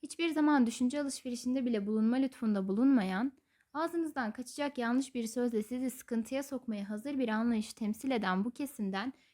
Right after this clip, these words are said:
hiç hoşlanmadım ama kitap dünyasındaki vazgeçilmez konumları dolayısıyla onlara bugüne kadar çok söz de söylemedim. Paragrafın son cümlesi çok çok önemli. Bir paragrafta anlatılmak istenen konuyu, ana düşünceyi anlamak, bilmek istiyorsak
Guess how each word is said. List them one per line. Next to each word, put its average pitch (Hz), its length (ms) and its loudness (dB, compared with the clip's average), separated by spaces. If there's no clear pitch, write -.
hiç 339 180 -8
hoşlanmadım 262 600 2
ama 226 180 2
kitap 285 420 -2
dünyasındaki 214 800 0
vazgeçilmez 226 760 -4
konumları 233 480 0
dolayısıyla 220 720 0
onlara 320 360 2
bugüne 269 280 2
kadar 220 360 -2
çok - 220 -12
söz 220 240 -2
de 262 60 0
söylemedim. 214 640 0
Paragrafın 311 540 4
son 302 380 4
cümlesi 254 640 2
çok - 220 -8
çok 226 220 -8
önemli. 214 680 0
Bir 330 100 -2
paragrafta 285 960 0
anlatılmak 262 640 0
istenen 226 500 -2
konuyu, 269 380 2
ana 247 220 4
düşünceyi 214 680 2
anlamak, 240 540 0
bilmek 233 400 2
istiyorsak 233 720 -4